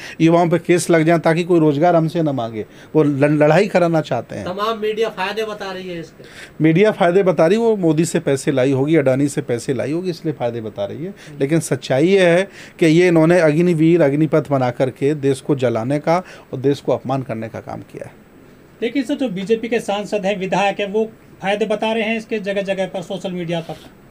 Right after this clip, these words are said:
Speaker 1: देखिए, फायदे तो हम आपको बता दें कि पूरे आठ साल में बड़े-बड़े उद्योगपति बर्बाद हो गए, बड़े-बड़े businessmen बर्बाद हो गए,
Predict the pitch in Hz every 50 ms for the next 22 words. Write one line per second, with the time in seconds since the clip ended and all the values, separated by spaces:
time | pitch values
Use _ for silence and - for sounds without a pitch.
0 | - 139 160 175 160 - 202 214 214 175 - 180 170 175 180 202 175 180 185 185
1 | 170 160 156 143 - 202 180 165 165 160 160 147 143 156 175 180 170 185 170 -
2 | 165 160 170 180 - - 135 143 156 151 - - - 131 127 135 131 127 120 101
3 | - - - - - - - - - - 139 151 165 175 180 156 160 156 156 156
4 | 151 139 143 151 151 131 - 143 127 - 151 139 139 127 120 123 123 143 139 131
5 | 135 135 143 156 160 165 151 127 135 139 143 135 131 127 139 147 147 135 - -
6 | - - - - - - 190 147 147 160 160 165 - - - 139 160 185 180 156
7 | 147 139 131 131 131 117 113 113 110 107 117 117 139